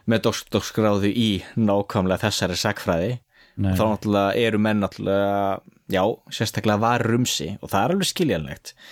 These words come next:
Speaker 1: Fræðimenn
Speaker 2: Mm.
Speaker 1: náttúrulega alltaf er, eru, já, venjulega eru fræðimenn mjög varir um sig að fara út fyrir sitt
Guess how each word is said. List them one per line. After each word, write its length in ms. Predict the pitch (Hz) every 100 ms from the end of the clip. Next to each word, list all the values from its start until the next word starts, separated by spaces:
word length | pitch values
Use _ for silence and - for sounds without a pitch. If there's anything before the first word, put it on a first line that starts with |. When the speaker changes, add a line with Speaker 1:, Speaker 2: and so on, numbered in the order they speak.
| - -
Speaker 1:
Fræðimenn 480 | 101 117 135 110 101
Speaker 2:
Mm. 60 |
Speaker 1:
náttúrulega 260 | 98 104 117
alltaf 340 | - - 113
er, 180 | 101 101
eru, 300 | 123 113 104 - _ _ -
já, 140 | 87
venjulega 460 | 87 101 120 101 101
eru 100 | 95
fræðimenn 460 | - 104 90 90 95
mjög 200 | 110 98
varir 300 | 98 90 92
um 60 |
sig 160 | 92 90
að 60 | 87
fara 160 | 95
út 220 | 92 104 -
fyrir 180 | 90
sitt 560 | - 113 78 _ -